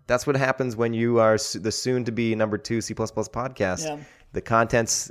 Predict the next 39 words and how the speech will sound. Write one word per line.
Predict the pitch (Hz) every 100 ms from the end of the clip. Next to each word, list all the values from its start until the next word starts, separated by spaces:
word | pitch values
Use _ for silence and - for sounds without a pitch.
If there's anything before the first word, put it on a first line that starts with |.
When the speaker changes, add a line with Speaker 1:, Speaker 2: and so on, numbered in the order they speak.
| -
Speaker 1:
it's | 95
just | 120 110
so | 120 120 123 123
juicy, | 110 120 120 135 160 _ _ _ -
but | 104
you | 104
gotta | 110 110
wa-, | 120
you | 107
gotta | 113 120
wait | 156
for | - 82
it. | - -
Speaker 2:
I | 254
think | 247
we | 214
got | 202 185
an |
exciting | 156 - 175 180 170
year | 170 180
ahead | 170 170
of |
us | 160 175 -
'cause, | - 165 143 135 135 - - _ _ _ _ _
you | 170 160
know, | 139 131 127 127 -
like, | 127 - -
guest-wise, | 160 175 185 170 160
we're | 180
gonna | 143
have | - -
Andre, | 151 156 156 156 156 151 151 156 - -
we're | 160
gonna | 156
have | 214 147 135 135 - - - _ _
Tony | - 185 165
Van | 143 131 127
Erd. | 156 160 151 151 151 147 - _ -
Um, | 131 127 123 113 -